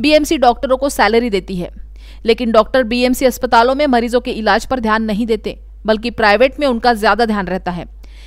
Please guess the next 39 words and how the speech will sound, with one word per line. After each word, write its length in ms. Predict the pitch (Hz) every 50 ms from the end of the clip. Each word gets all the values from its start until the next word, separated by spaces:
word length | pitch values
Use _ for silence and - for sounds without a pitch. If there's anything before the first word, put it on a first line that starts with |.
| - - -
इसलिए 320 | - 311 - 330 320 349 349
डॉक्टरों 380 | 302 277 262 247 - 294 294 -
की 120 | 311 311
प्राइवेट 380 | - 277 254 233 247 269 269 -
प्रैक्टिस 380 | 254 233 - - 285 285 -
पर 140 | - 285 262
रोक 280 | 226 214 240 240 240 247
लगाई 260 | 220 196 196 190 190
जाए, 260 | 175 160 113 90 - - - -
ताकि 220 | 202 196 - 247 214
बीएमसी 360 | 196 214 208 214 208 - 226
अस्पतालों 480 | 208 - - 226 - - 214 220 233
में 100 | 233 247
आए 120 | 226 226 233
मरीजों 320 | 220 214 202 220 214 233
का 120 | 226 247 240
बेहतर 340 | 220 240 247 240 - 269 262
इलाज 300 | 240 214 190 180 175 180
हो 80 | 175 165
सके। 280 | - 170 - 165 - - - - - - - - - - - - -
बीएमसी 380 | 233 294 311 320 330 320 359 349
में 100 | 349 349
नेता 300 | 320 277 269 269 - 294
विपक्ष 380 | 294 285 285 - 277 269 - -
रवि 220 | 247 226 220 240 254
राजा 300 | 254 240 233 226 254 254
ने 120 | 254 262 254
कहा 220 | - 233 233 254
कि 120 | 254 285 247
दोषी 300 | 214 240 247 233 - 311
डॉक्टरों 500 | 262 277 262 262 - - 294 277 233 247 - - - - - -
व 60 | 262 262
स्टाफ 320 | - - 247 220 269 -
के 100 | - 302
खिलाफ 360 | - 269 247 233 226 247 - -
कानूनी 340 | - 233 233 240 262 269 277
कार्रवाई 340 | - 254 214 196 202 220 220
होनी 240 | 214 226 226 233 226
चाहिए। 300 | 240 226 220 202 185